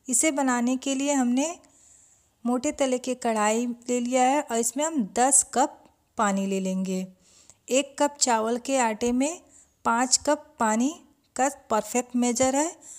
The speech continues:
हम दो कप चावल का आटे का बना रहे हैं, तो दस कप हम पानी ले लेंगे। इसी कप से हम दो कप चावल का आटा मेजर कर लेते हैं। हमने दो कप चावल का आटा ले लिया है, इसमें हम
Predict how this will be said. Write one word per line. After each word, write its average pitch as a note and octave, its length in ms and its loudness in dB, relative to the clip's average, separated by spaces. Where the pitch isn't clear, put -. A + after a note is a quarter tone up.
हम G#3+ 180 0
दो A#3 200 2
कप C4+ 340 -6
चावल B3+ 300 2
का B3+ 220 0
आटे B3 200 -4
का B3+ 120 -2
बना B3 300 0
रहे C4+ 140 -2
हैं, E4 140 -8
तो B3+ 120 -6
दस A3 320 0
कप C#4 240 -4
हम D#4 340 -8
पानी F#3+ 280 -2
ले F#3 140 -4
लेंगे। F#3 420 -6
इसी B3 260 0
कप B3+ 220 -2
से - 160 -6
हम C4+ 340 -4
दो A3 260 2
कप D4+ 400 -2
चावल G#3+ 260 0
का A3+ 180 0
आटा C4+ 340 -2
मेजर G3 300 0
कर G3 140 -2
लेते F#3+ 360 -4
हैं। F#3+ 340 -6
हमने A3+ 300 -2
दो G#3+ 280 0
कप C4 340 -8
चावल G#3+ 260 0
का A#3 160 -2
आटा A#3 200 -2
ले A#3+ 160 -2
लिया B3 260 -2
है, D#4 220 -4
इसमें A#3 280 0
हम A3+ 140 -2